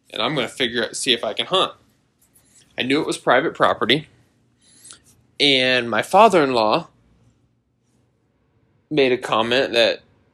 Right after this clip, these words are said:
most of the land, good property, good private property, is probably already being hunted by somebody, and I totally agreed with him. But this buck was big enough,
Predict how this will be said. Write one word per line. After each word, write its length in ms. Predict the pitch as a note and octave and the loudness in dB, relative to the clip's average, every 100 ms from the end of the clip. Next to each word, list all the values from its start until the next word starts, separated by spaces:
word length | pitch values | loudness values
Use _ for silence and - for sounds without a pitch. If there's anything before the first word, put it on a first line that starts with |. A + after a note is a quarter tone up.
| _ | _
most 360 | C3+ B2+ B2+ - | 0 0 2 -2
of 100 | B2 | -2
the 80 | A2+ | 0
land, 540 | A#2+ B2+ C3+ B2 B2+ - _ _ _ - C3+ | 2 4 4 0 -8 -18 _ _ _ -18 0
good 300 | C3+ B2+ B2 | 4 4 2
property, 720 | - D3+ F3 C#3 A#2 A#2+ D3+ _ _ _ - | 4 6 6 2 0 0 -2 _ _ _ -2
good 200 | D3 C#3 | -2 2
private 340 | F3 F#3 B2+ | 2 2 0
property, 480 | D3+ A2+ - C3 A#2+ | -4 -4 -6 -6 -6
is 100 | - | -6
probably 380 | - D#3 C#3 A#2 | 0 0 2 0
already 340 | B2 A#2+ A#2 | 2 0 -2
being 240 | A#2 A2+ | -4 -6
hunted 320 | G2+ E3+ D#3 A2+ | -2 -2 -2 -2
by 120 | G#2 | -6
somebody, 520 | - G#2 G#2 G2 - _ _ _ - - | -6 -8 -6 -6 -8 _ _ _ -20 -10
and 120 | B2 | -4
I 80 | E3 | -4
totally 500 | D#3 D3+ D3 B2+ A#2 | -2 0 0 2 0
agreed 300 | G#2+ G2+ F#2+ | -2 -8 -8
with 140 | F#2 | -10
him. 140 | - - _ _ _ _ _ _ _ _ _ _ | -12 -14 _ _ _ _ _ _ _ _ _ _
But 340 | C3 A2+ - _ C3 | 0 0 -2 _ -6
this 260 | C#3+ E3 | -2 -2
buck 300 | - C#3+ - | 2 2 2
was 140 | B2+ A#2+ | -4 -4
big 220 | B2 A#2 | -4 -2
enough, 280 | A#2 A2+ | -4 -4